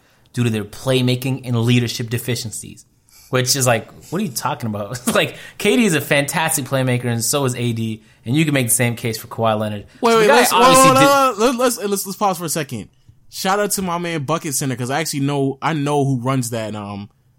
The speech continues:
Speaker 2: that I G page.
Speaker 1: Then, then did you, do you know the back and forth? 'Cause he posted the D Ms. I'll
Speaker 2: Yeah,
Speaker 1: read 'em
Speaker 2: I,
Speaker 1: out right
Speaker 2: I,
Speaker 1: now.
Speaker 2: yeah, I know, I know. I s-, yeah, we were just in, uh, I was just in, um,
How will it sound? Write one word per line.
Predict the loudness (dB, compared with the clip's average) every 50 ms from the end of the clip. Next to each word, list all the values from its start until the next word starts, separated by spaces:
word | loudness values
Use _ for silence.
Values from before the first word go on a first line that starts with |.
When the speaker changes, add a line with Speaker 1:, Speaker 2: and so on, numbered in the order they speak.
| _ _ _ -8
Speaker 2:
that | -6 -4 -4
I | -2 -4 -4
G | -2 -4 -6
page. | -6 -6 -10 -10 -12 -16 -18 -20 _ _ _ _ _ _ -8
Speaker 1:
Then, | -6 -4 0 2
then | 2 2 2 0 -2 0
did | 0 2 2
you, | 4 2 2 2
do | 2 2 2
you | 4
know | 4 6 4 4 4 2 0 -4
the | -6 -4 0
back | 0 2 0 0 -2
and | -6 -6
forth? | -2 0 2 2 2 0
'Cause | -2 -2 -2
he | -2 0
posted | 2 2 2 2 0 -2 -4
the | -4 -4
D | -4 -2 -2 -2
Ms. | -4 -4 -8 -14 -20 -20 _ _ _ _ 0
I'll | 2 4
Speaker 2:
Yeah, | 6
Speaker 1:
read | 6 6
'em | 4 4
Speaker 2:
I, |
Speaker 1:
out | 2 2
right | 0 -2
Speaker 2:
I, | -2
Speaker 1:
now. | -4 -6
Speaker 2:
yeah, | -4 -2 0 0
I | 0
know, | 0 0 0
I | -2 -2
know. | -2 -2 -2
I | -2
s-, | -2 -4 -6 -8 -10 _ _ _ _ _ _ -8
yeah, | -4 -2 0 0
we | 0 0 -2
were | -2 -2
just | -2 -2 -2 -2 -2
in, | -2 -4
uh, | -4 -6 -4
I | -4 -2 -4
was | -4 -4
just | -6 -6 -4
in, | -4 -4
um, | -2 -2 -4 -4 -6 -8 -10